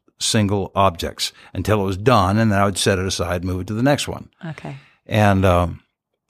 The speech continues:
Speaker 1: and so that's how, that's how I'd done, done it all my life, is you just take the project on one piece at a time. And on this particular <laughs> case in the Red Bull helicopter, um, I wasn't even thinking enough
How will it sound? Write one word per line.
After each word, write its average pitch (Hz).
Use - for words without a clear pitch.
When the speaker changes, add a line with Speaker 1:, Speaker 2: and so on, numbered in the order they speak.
Speaker 1:
and 104
so 104
that's 107
how, 101
that's 98
how 98
I'd 95
done, 98
done 92
it 85
all 110
my 92
life, 80
is 85
you 90
just 87
take -
the -
project 92
on 90
one 90
piece 87
at 92
a -
time. -
And 104
on 104
this 127
particular 120
<laughs> -
case 104
in 98
the 98
Red 104
Bull 95
helicopter, 98
um, 95
I 120
wasn't 123
even 101
thinking 82
enough 87